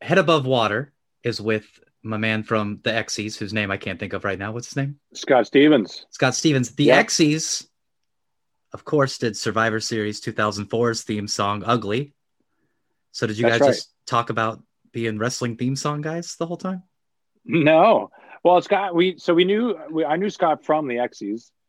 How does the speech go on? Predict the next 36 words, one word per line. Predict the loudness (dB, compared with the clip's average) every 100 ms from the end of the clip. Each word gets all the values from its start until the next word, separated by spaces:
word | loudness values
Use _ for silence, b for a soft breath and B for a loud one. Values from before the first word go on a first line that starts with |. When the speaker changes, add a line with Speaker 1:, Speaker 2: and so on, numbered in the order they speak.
| _ _ _ _
Speaker 2:
So, | 0 2 2 0 -6 _ _ _ _ _ _ -4
um, | -2 0 -2 -4 -12 -16 -10
we | -4 -4
toured | 0 0 2
with | 4
the | 4
Exies | 4 2 0 0 -2 -10
when | -8 -4 0
we | 0
went | 0
out | 0 -2
on | -2 -2
this | -4 -6
Nokia | -4 -4 -4 -2 2 2 2 0 -4 _
something | -8 -6 -4 -6 -6
tour. | 0 2 4 4 2 -4 _ _ _ _ _ _ _ -2
It |
was | -2 0
us, | 2 2 0
Saliva, | -6 -2 0 2 2 2 4 4 2 -4 _ _ _ _ _ _ _ -2
the | 2
Exies. | 2 0 0 2 2 0 _ _ _ _ _ _ _
I'm | _ _
pretty | -4 -2
sure | -2 -2 -4
that's | -8 -14
the | -20
tour. | -12 -8 -8 -8
Is |
that | -10
the | -10
right | -10 -10
tour? | -10 -8
Speaker 1:
Saliva | -2 0 4 4 4 4
are | 4
also | 4 2 0 2 0 -2